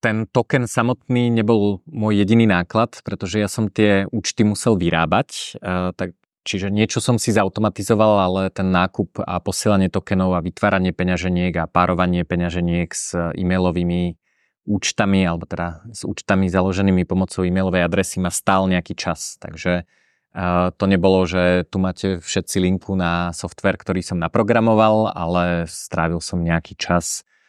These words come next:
vlastne každým, e, každým tým tokenom. A ďalšia, e, vec, ktorá, alebo ďalšie dve veci, ktoré boli problematické, boli, že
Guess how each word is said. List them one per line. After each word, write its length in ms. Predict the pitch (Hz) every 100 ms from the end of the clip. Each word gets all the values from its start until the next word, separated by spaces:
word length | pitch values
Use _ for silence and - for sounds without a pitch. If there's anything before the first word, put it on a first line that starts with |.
| _ _ 87
vlastne 400 | 87 85 - 90
každým, 880 | 95 90 85 87 87 87 87 98
e, 340 | - 92 90 87
každým 320 | 85 90 95 90
tým 160 | 92
tokenom. 560 | 85 85 - 78 73 - _ _ _ _ _ _ _
A 160 | 95
ďalšia, 520 | 87 98 127 - 175 160
e, 240 | 151 143 - 98 104 104 104 104 - - 85 92 104 - 98 92
vec, 240 | 85 117 - -
ktorá, 720 | - - 101 98 98 95 95 95 90
alebo 320 | 87 87 87
ďalšie 280 | 87 98 - 95
dve 240 | 107 107
veci, 320 | 101 - 104 104
ktoré 560 | - - 92 92 92
boli 240 | 87 95 98
problematické, 960 | - 85 95 104 - 101 - 117 110
boli, 320 | 90 92 95
že 480 | 85 90 87 87 92